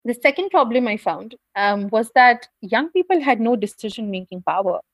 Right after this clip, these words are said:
I would be made the poster child of an organization saying, "Oh, she's a young leader." But I knew internally I couldn't really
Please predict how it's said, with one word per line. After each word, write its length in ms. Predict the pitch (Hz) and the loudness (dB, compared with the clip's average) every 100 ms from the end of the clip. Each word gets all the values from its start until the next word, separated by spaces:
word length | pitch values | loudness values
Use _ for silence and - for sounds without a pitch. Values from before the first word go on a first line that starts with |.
| _ _ _ - | _ _ _ 0
I 140 | 226 | 4
would 220 | 254 302 277 | 4 4 4
be 100 | 339 | 4
made 320 | 285 277 247 | 6 4 2
the 100 | 302 | 0
poster 480 | - 208 240 - 262 | 2 2 2 2 4
child 380 | 262 220 220 | 6 6 6
of 140 | 208 - | 2 2
an 100 | 202 | 2
organization 760 | 180 208 196 190 190 196 202 | 2 2 -2 0 0 -2 -6
saying, 200 | 196 214 214 | -6 -6 -4
"Oh, 80 | 233 | -4
she's 220 | 254 226 | -2 2
a 80 | 214 | 4
young 260 | 208 196 | 4 2
leader." 480 | 202 202 220 175 170 - _ _ _ - | 0 -2 2 2 2 -2 _ _ _ -4
But 140 | 247 | 2
I 120 | 269 | 4
knew 160 | 269 311 | 4 4
internally 640 | 339 277 247 240 285 277 277 | 4 6 6 6 4 6 6
I 80 | |
couldn't 360 | 269 247 254 262 | 4 2 2 2
really 220 | 277 269 | 2 4